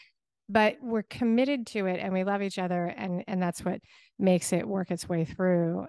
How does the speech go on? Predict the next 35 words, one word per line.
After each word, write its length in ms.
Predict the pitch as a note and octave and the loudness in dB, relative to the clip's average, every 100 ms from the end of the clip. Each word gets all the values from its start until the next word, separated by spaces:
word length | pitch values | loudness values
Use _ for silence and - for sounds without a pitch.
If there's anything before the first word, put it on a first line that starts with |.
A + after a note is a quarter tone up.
| - | -6
And, 600 | A3+ F#3 F3+ F3+ F3+ F3+ | 0 2 4 2 0 -2
um, 420 | - F3+ E3+ F3+ - | -4 -2 -2 -4 -2
and 180 | A#3+ A#3+ | 0 2
there 140 | C4 | 0
are, 40 | A3+ - - | -2 -8 -4
there 140 | C4+ | 0
are 60 | A3+ | 0
sometimes 340 | - F3 E3 | 0 -4 -4
things 220 | - E3+ D#3+ | -4 -6 -4
that 80 | |
get 120 | F3+ G3+ | -6 -2
in 60 | |
the 80 | F3+ | 0
way 140 | E3+ | 2
of 80 | E3 | 0
stuff 200 | - - | -4 -8
like 120 | F#3 | -6
that 100 | F#3+ | -6
happening, 460 | E3+ E3+ F3+ F3 F3 | -4 -4 -4 -4 -2
but 200 | F3 - - - _ _ | -4 -6 -14 -20 _ _
generally, 800 | G3 G3+ G3+ G3 F3+ F3 E3 E3 - | 2 4 6 6 4 4 0 -4 -8
I 100 | F#3 | -6
think 240 | F3 F3 | -6 -6
that's 400 | F#3 F#3 F#3 - | -2 0 0 -4
the 120 | - F3+ | -6 -4
goal. 640 | F#3 F#3 E3+ E3+ F3 F#3 - | -2 2 2 2 0 -4 -4
And 440 | G3+ F3+ F3 F3 - _ _ _ _ - | -2 0 0 -2 -6 _ _ _ _ -4
the 200 | G#3 G#3+ | 0 2
words 460 | G#3 A#3 B3 A#3+ | 2 2 2 -2
can 200 | - A#3+ | -6 -4
get 180 | G3 - | -4 -6
tricky 420 | - E3+ G#3+ A#3 | -8 -6 -2 -2
and 160 | B3 F#3 | 0 -2
complicated, 680 | - F3+ G3 G#3+ G#3+ A#3 A3+ _ _ _ _ _ | -4 -4 -4 -4 -2 -2 -6 _ _ _ _ _
um, 680 | F3+ F3 E3+ E3 E3 E3 | 0 4 2 2 -2 -4